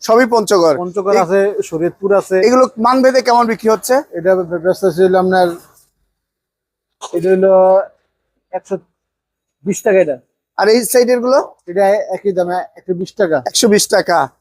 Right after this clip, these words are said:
Speaker 1: আচ্ছা, খারাপ মানের, আহ, মরিচও আছে।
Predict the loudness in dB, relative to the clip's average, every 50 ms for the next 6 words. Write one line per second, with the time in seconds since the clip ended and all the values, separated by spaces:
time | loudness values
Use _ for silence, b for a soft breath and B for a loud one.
0 | _ _ _ _ _ _ _ -2 0 0 0 0 -2 0 0 2 2 2 0 0
1 | 0 0 0 0 0 0 0 2 2 2 0 2 2 2 2 2 2 2 0 0
2 | 0 2 2 4 2 2 0 0 -2 -2 -2 -4 _